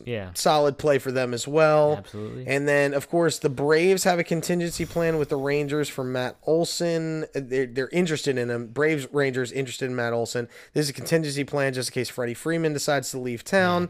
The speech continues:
Speaker 1: get it done,
Speaker 2: It would
Speaker 1: man.
Speaker 2: be crazy if it is. Giants sign Alex Wood for a two-year, twenty-five million dollar deal. They also signed someone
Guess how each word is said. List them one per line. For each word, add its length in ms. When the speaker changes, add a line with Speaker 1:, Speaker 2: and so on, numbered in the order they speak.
Speaker 1:
get 60
it 160
done, 320
Speaker 2:
It 80
would 80
Speaker 1:
man. 80
Speaker 2:
be 100
crazy 560
if 140
it 80
is. 340
Giants 420
sign 280
Alex 440
Wood 480
for 160
a 60
two-year, 360
twenty-five 1080
million 460
dollar 260
deal. 300
They 140
also 280
signed 420
someone 460